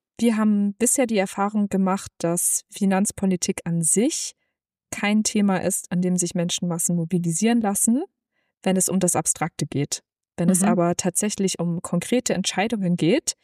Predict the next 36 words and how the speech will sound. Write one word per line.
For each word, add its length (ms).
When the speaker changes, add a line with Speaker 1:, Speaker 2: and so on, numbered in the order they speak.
Speaker 1:
erst 240
recht 180
im 80
Bereich 340
von 200
Haushaltskürzungen, 1080
dann 460
sind 260
auch 140
viele 300
Leute 320
betroffen 600
und 180
merken 400
auch 160
direkt 340
in 120
ihrem 280
Leben, 440
was 180
die 100
Folgen 400
von 220
Finanzpolitik 720
sein 280
können. 380
Und 200
dort 300
findet 540
auch 300
an 160
sich 240
und 120
selbst 540
Mobilisierung 640
statt, 380